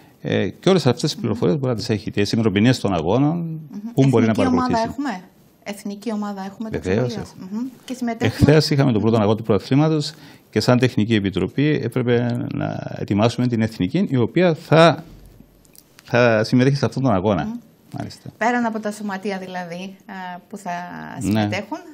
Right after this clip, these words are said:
Speaker 2: θα συμμετέχει και η, η εθνική; Για
Speaker 1: Ναι,
Speaker 2: να
Speaker 1: μπορούν τα
Speaker 2: καταλάβουμε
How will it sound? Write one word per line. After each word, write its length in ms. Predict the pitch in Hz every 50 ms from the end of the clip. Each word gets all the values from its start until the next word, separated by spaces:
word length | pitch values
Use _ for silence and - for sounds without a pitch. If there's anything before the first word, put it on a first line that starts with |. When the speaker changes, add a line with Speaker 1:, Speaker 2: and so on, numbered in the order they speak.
| - -
Speaker 2:
θα 80 | 269 247
συμμετέχει 420 | - - 262 254 285 277 285 285
και 140 | - - 285
η, 640 | 277 277 269 269 269 262 254 254 247 240 240 247 247
η 40 |
εθνική; 340 | 233 226 - 214 214 - 233
Για 240 | 269 320 285 226 214 -
Speaker 1:
Ναι, 180 | - 135 151 139
Speaker 2:
να 40 | 110
Speaker 1:
μπορούν 20 |
τα 180 | - - 113 -
Speaker 2:
καταλάβουμε 140 | 202 233